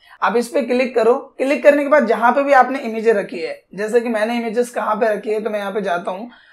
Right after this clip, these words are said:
और मैंने इमेज रखी है लोकल डिस्क एफ में,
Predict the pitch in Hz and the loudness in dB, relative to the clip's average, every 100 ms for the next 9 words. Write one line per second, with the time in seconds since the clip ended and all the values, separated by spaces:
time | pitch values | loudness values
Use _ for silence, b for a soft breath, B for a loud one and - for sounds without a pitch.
0 | b 185 202 208 208 240 277 233 233 220 | b 4 4 4 2 0 -2 -6 -2 2
1 | 214 208 220 214 220 254 - - 185 226 | 0 0 -4 -2 -2 -4 -10 -14 2 4
2 | 226 254 233 247 - - 208 247 156 | 6 6 4 2 -2 -2 -2 -4 -14